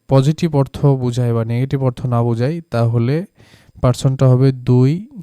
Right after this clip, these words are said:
তিন, এক। ভালো কাজে আমি শেষে, আর কি, এরকম মনে রাখবেন। আর যদি সেন্টেন্সটা নেগেটিভ অর্থ দেয়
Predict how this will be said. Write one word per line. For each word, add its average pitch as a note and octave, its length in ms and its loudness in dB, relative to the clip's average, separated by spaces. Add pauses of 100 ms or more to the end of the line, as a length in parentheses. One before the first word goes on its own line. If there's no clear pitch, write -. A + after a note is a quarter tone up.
(460)
তিন, B2+ 260 -6 (100)
এক। A2 240 -6 (520)
ভালো A#2+ 260 2
কাজে B2 400 -4
আমি A#2 280 -6 (260)
শেষে, - 480 -8
আর - 80 -10 (100)
কি, - 80 -16
এরকম A#2 320 -6
মনে A2+ 180 -4
রাখবেন। A#2 360 -6 (720)
আর B2+ 160 2
যদি C3+ 300 2
সেন্টেন্সটা C#3 540 -2
নেগেটিভ C#3+ 440 0
অর্থ B2 240 0
দেয় B2+ 220 -2